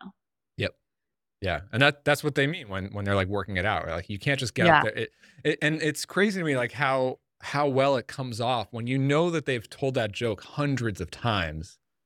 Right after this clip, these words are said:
Speaker 2: but they, but they can deliver it like, like, "Oh, it's just off the cuff. I just said this just now."
Speaker 1: Yeah.
Speaker 2: You know?
Speaker 1: Yeah. There's definitely something to that. I bet they get so tired of doing the same show
Speaker 2: <laughs>
Speaker 1: night after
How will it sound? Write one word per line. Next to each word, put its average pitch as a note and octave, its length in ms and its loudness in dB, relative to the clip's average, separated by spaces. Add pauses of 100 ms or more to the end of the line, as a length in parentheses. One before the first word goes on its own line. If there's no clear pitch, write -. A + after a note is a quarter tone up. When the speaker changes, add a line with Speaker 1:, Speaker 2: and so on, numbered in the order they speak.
(540)
Speaker 2:
but A#2 140 2
they, A#2 160 6 (120)
but B2 220 2 (680)
they A#2 80 2
can A#2 120 2
deliver B2 380 6
it G#2+ 160 0
like, G#2+ 320 0 (300)
like, G#2+ 200 -2
"Oh, C#3+ 140 4
it's - 60 -4
just A#2+ 140 -4
off A2+ 160 -4
the G2 60 -12
cuff. G2 240 -2
I F2+ 60 -6
just F2+ 180 -8
said F2 180 -4
this - 320 -10
just G#2 160 -12
now." F#2 120 -4
Speaker 1:
Yeah. D#3 220 6 (500)
Speaker 2:
You F#2 80 -14
know? D#2 180 -10
Speaker 1:
Yeah. E3+ 360 8 (640)
There's F#3 220 8
definitely D#3 360 4
something C#3+ 360 -4
to C#3 60 -4
that. C#3 240 8
I D#3 60 6
bet F3 160 0
they F3+ 80 2
get C#3+ 160 -2
so D3 240 0
tired D3 340 -6
of D#3 80 -10
doing E3 240 -2
the D3 60 -4
same D#3+ 300 -2
show C#3+ 260 0
Speaker 2:
<laughs> - 20 2
Speaker 1:
night D#3 240 0
after D#3+ 220 -2